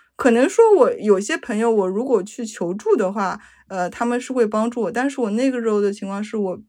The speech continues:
又不想跟别人去求助。然后呢，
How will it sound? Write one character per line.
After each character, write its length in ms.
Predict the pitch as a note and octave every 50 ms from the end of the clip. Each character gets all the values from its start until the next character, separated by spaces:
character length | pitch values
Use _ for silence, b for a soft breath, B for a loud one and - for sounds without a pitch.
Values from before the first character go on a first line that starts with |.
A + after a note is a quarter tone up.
| _ _
又 160 | A3 B3+ C4
不 140 | A3+ - B3+
想 180 | C4 - F#3+ F3+
跟 140 | G3 G#3 G#3
别 120 | G3 G3
人 200 | G3 G3+ F#3+ F#3
去 300 | G3+ - - G3+ F#3+ F3
求 280 | G3 - - D#3+ D3+ E3+
助。 400 | - - G3+ F#3+ D#3+ G#2 - - B B B B B B B
然 180 | F3 F3+ F#3+
后 200 | G#3 G#3+ G3+ G3+
呢， 380 | G3 G3 F#3+ F#3+ F#3 F#3 F#3 F#3+